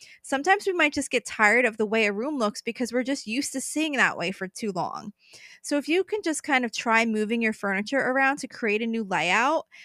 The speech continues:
just the novelty of having your furniture set up in a different way can really create a sense of newness that really feels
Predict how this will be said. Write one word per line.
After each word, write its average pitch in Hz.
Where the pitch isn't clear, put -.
just 320
the 392
novelty 247
of 208
having 208
your 202
furniture 202
set 196
up 180
in 214
a 202
different 190
way 190
can 208
really 208
create 190
a 202
sense 190
of 202
newness 196
that -
really 196
feels 190